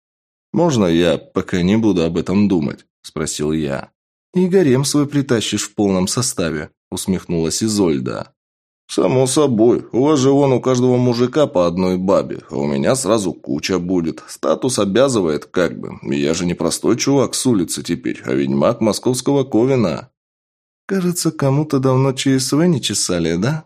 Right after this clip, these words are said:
Хочешь, чтобы тебя похвалили, польстили, или ты так прикалываешься?» «Последнее, конечно. А тебе есть чем меня подколоть.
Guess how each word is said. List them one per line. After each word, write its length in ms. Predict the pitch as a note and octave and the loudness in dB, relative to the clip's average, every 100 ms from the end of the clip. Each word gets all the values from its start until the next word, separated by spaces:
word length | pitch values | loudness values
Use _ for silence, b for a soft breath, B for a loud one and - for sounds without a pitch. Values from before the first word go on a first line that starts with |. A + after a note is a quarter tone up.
| _ | _
Хочешь, 300 | - - F3 | -8 -6 -4
чтобы 280 | - C3+ A#2 | -4 -2 -2
тебя 260 | - G2 G2 | -2 -2 -2
похвалили, 720 | - - G2 F#2 C#3 B2+ - | -4 -4 0 2 2 0 -2
польстили, 880 | - F2 E2+ - - B2+ - - - | -4 -4 -2 -4 -2 -2 -2 -6 -2
или 160 | F#3 E3+ | 0 2
ты 140 | C#3+ | -2
так 260 | B2 A2+ - | -2 -4 -2
прикалываешься?» 960 | D#3+ D#3+ F#2+ D2+ C#2 C2+ - A1+ - - _ _ _ _ _ _ _ - | -4 0 -2 0 -2 -4 -6 -8 -12 -16 _ _ _ _ _ _ _ -6
«Последнее, 720 | D3 - A2 A#2 G#2+ F2+ D#2+ | -4 2 4 4 2 -2 -2
конечно. 760 | - F2 D2 - - G1+ - - | -2 0 0 -4 -10 -12 -14 -14
А 100 | - | -10
тебе 320 | D2+ - E3 | -4 0 2
есть 380 | D3+ E3 D#3 - | 2 2 0 -4
чем 240 | F#2+ F2 | -2 0
меня 300 | D#2+ E2+ D2+ | 0 0 -2
подколоть. 720 | - - - F#2+ F2+ C#2 G1+ | -6 -10 -4 0 0 0 -4